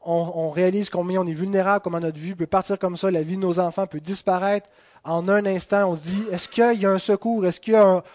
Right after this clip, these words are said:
un, un, un refuge ? On voudrait prendre des moyens, les hommes veulent prendre des moyens pour prévenir, pour empêcher.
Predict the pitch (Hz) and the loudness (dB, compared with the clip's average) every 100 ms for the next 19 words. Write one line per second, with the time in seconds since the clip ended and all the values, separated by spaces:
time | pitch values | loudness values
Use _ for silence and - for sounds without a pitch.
0 | - - 185 185 190 185 175 214 - 254 | -20 -6 -4 -2 0 0 2 2 0 -2
1 | 247 190 - - - - 180 190 202 208 | -2 -2 -8 -20 -18 -2 0 4 4 4
2 | 240 220 214 220 240 240 202 185 226 202 | 2 2 2 4 4 4 4 4 4 4
3 | 196 190 214 208 208 208 233 226 208 190 | 0 0 0 0 2 2 2 2 -2 -2
4 | - 233 208 233 220 185 180 214 233 220 | -4 -4 0 0 0 -2 2 4 4 2
5 | - 262 247 | 0 0 -2